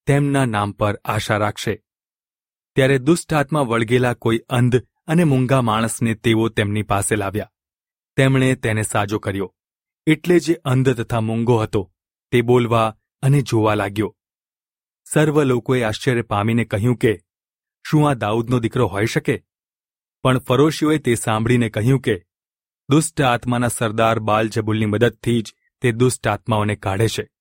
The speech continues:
ત્યારે ઈસુએ તેઓનો વિચાર જાણીને તેઓને કહ્યું કે, દરેક રાજ્ય જે ભાગલા પાડે, તે તૂટી પડે છે, તથા દરેક નગર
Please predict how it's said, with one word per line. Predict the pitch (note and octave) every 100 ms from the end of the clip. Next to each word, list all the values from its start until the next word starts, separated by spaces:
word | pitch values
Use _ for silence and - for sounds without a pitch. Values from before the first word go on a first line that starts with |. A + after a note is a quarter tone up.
| _ _ _ _ _ _ _
ત્યારે | B2 A#2+
ઈસુએ | C3 D#3 D#3 D3 D3+
તેઓનો | B2 A#2 A#2
વિચાર | A2 - A#2
જાણીને | A2+ G#2+ G#2 A2+ A2+
તેઓને | - G#2 G#2+
કહ્યું | - G#2+ B2+
કે, | - G2+ - _ _ _ _ _ _
દરેક | B2 C3 C#3+ -
રાજ્ય | A2+ A#2 G2+ B2 A#2+
જે | G#2+ A2+
ભાગલા | A2 G2+ A2 A2+
પાડે, | G#2+ G#2+ A2 F#2+ _ _ _ _
તે | - D3+
તૂટી | D3+ B2+ A2 B2+
પડે | - A2 G#2+
છે, | - - _ _ _ _ _ -
તથા | B2+ B2+
દરેક | B2 B2+ D#3 -
નગર | A#2+ A#2 G#2+